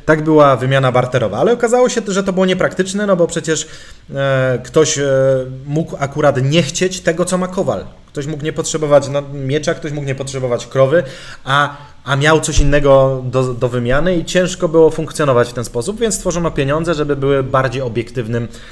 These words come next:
nośnikiem wartości. Natomiast kolejnym krokiem może być tokenizacja właśnie wszystkiego.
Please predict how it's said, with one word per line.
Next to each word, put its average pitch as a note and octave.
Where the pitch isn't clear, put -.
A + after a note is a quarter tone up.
nośnikiem B2+
wartości. A2+
Natomiast D#3
kolejnym C#3+
krokiem C#3
może C#3+
być D3
tokenizacja F3+
właśnie A2
wszystkiego. -